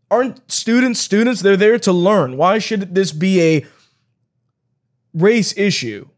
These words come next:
Why is this something that they're trying to do? What does your experience as far as your race have to do with what you learn in school?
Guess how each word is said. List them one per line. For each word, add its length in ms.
Why 240
is 180
this 180
something 300
that 140
they're 140
trying 300
to 100
do? 320
What 260
does 160
your 140
experience 720
as 120
far 220
as 120
your 200
race 600
have 240
to 80
do 540
with 200
what 360
you 140
learn 320
in 100
school? 460